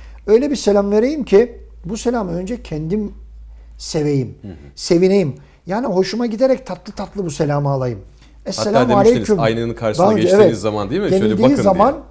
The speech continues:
Speaker 2: Evet.
Speaker 1: e, kendi selamımı, s-, selamımı
Speaker 2: Alıyorsanız
Speaker 1: severek
Speaker 2: güzel.
Speaker 1: alayım ki
Speaker 2: Hı hı.
Speaker 1: Allah'ın kulları almış olduğum bu selam, bu emniyeti hakikaten böyle dilde bir emniyet görmesin.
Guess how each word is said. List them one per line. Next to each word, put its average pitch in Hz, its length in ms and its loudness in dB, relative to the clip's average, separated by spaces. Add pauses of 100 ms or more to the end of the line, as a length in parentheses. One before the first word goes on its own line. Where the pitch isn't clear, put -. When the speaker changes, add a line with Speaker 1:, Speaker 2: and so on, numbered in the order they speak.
(200)
Speaker 2:
Evet. 78 180 -10 (300)
Speaker 1:
e, 143 60 -8
kendi 233 300 -2
selamımı, 202 420 4
s-, - 320 -12
selamımı 180 760 0
Speaker 2:
Alıyorsanız 101 480 -6
Speaker 1:
severek 185 340 4
Speaker 2:
güzel. - 140 -14
Speaker 1:
alayım 214 480 -2
ki 196 220 4
Speaker 2:
Hı 143 40 6
hı. - 60 -4 (540)
Speaker 1:
Allah'ın 196 380 -2
kulları 196 560 0
almış 180 320 -4
olduğum 151 360 0
bu 196 240 -2 (140)
selam, 196 420 -2 (140)
bu 147 260 -6
emniyeti 170 640 2 (380)
hakikaten 220 460 0
böyle 202 260 0
dilde 175 320 2
bir 196 80 2
emniyet 190 360 -2
görmesin. 165 500 0